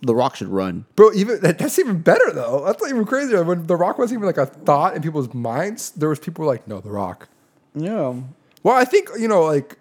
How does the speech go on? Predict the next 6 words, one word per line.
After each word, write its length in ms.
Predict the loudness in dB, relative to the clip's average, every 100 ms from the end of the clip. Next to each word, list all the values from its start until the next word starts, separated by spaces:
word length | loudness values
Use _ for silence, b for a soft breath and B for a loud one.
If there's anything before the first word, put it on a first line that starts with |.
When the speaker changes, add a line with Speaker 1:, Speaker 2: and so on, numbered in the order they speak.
| _
Speaker 2:
Trump 380 | -6 2 2 2
kinda 220 | -2 -2
changed 540 | -2 -2 -2 -4 -6 -2
the 140 | 0
whole 160 | 0 -2
political 720 | -2 -4 -2 -2 -2 -4